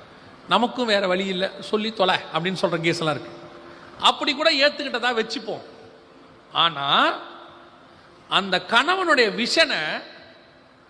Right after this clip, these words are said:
மூணு வாலிப பசங்கக்குள்ள கொண்டு போச்சு பாருங்க அந்த அம்மா.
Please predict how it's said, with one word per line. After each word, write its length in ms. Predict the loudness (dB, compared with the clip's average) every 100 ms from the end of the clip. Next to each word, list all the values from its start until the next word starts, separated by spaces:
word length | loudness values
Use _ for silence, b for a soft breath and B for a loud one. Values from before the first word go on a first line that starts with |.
| -16
மூணு 420 | -2 0 2 2
வாலிப 460 | 4 4 4 2 -2
பசங்கக்குள்ள 640 | 0 0 0 -2 0 0 2
கொண்டு 220 | 0 2
போச்சு 180 | 0 2
பாருங்க 240 | 0 0
அந்த 120 | -2
அம்மா. 260 | -2 -2